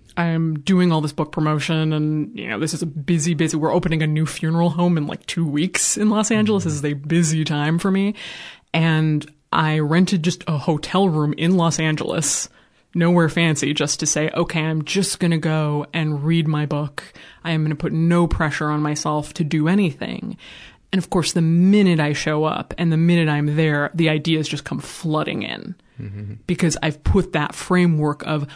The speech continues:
Speaker 1: "I don't need to do anything today." I don't need to answer
Speaker 2: And that f-,
Speaker 1: emails.
Speaker 2: and that
Speaker 1: I don't
Speaker 2: frees up
Speaker 1: need
Speaker 2: an energy?
Speaker 1: And that frees up an energy. Yeah. The, the, the most days are, "Okay, I gotta call the bank and then I gotta move this money here for the tax,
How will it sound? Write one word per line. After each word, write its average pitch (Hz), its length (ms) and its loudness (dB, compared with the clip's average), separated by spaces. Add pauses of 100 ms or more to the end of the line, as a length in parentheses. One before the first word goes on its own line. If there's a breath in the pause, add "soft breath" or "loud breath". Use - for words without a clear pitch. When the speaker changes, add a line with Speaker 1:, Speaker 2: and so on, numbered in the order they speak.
(140 loud breath)
Speaker 1:
"I 196 120 2
don't 165 300 2
need 196 220 4
to 160 80 0
do 110 200 -4
anything - 400 -8
today." - 420 -12 (240)
I 180 100 0
don't 180 280 4
need 175 200 2
to 190 60 -4
answer 147 240 -2
Speaker 2:
And 120 80 2
that 123 80 2
f-, - 40 -2
Speaker 1:
emails. 151 380 0
Speaker 2:
and 120 80 2
that 117 160 2
Speaker 1:
I - 40 -2
don't 87 60 2
Speaker 2:
frees 120 280 4
up 117 140 4
Speaker 1:
need - 40 2
Speaker 2:
an 107 80 2
energy? 110 280 2
Speaker 1:
And 202 100 4
that 220 140 2
frees 226 240 2
up 233 140 0
an 226 80 2
energy. 233 580 -2
Yeah. 214 480 0
The, 165 160 0
the, 165 420 2
the 165 520 0 (280 loud breath)
most 202 520 4
days 170 380 4
are, 151 260 0 (220 loud breath)
"Okay, 170 280 0
I 151 100 0
gotta 151 200 -2
call 185 240 0
the 180 60 2
bank 160 300 2
and 160 80 -2
then 156 100 -2
I 151 100 -2
gotta 151 500 -2
move 175 320 2
this 165 200 -4
money 160 280 0
here 156 280 0
for 151 220 -2
the 151 100 -2
tax, - 640 -4